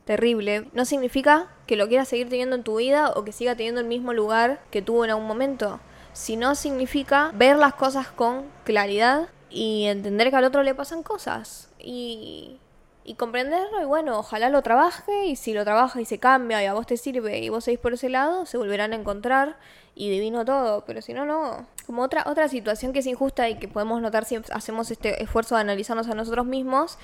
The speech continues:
es cuando el otro hace algo que, que me duele, pero en realidad es porque me recuerda algo que ya me pasó antes y pienso que es lo mismo y que va a pasar lo mismo de nuevo,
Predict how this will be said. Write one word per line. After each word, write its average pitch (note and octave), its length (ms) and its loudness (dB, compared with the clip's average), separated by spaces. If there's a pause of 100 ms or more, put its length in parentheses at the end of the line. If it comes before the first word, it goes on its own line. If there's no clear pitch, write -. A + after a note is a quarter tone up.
(300)
es B3 180 2
cuando G#3 640 2
el A3 140 0
otro A3+ 240 2
hace A3 360 0
algo G#3+ 280 4
que, F#3+ 180 -2
que - 100 -8
me F#3+ 140 -2
duele, C4 640 4 (180)
pero A#3+ 160 6
en A#3+ 60 0
realidad B3+ 220 4
es - 40 0
porque D#4 180 4
me B3 120 2
recuerda C4 520 6
algo C4+ 480 6 (440)
que A#3+ 100 0
ya B3 160 -2
me C4 160 0
pasó B3 320 2
antes A#3 720 0
y A#3+ 100 -6
pienso C#4 320 2
que C4 80 -2
es B3 60 0
lo B3+ 100 4
mismo C4 400 0
y A3+ 60 -8
que A3+ 100 -2
va A3+ 60 6
a A3+ 40 4
pasar B3+ 220 2
lo B3 100 6
mismo B3+ 300 0
de A3+ 80 0
nuevo, G#3+ 320 -2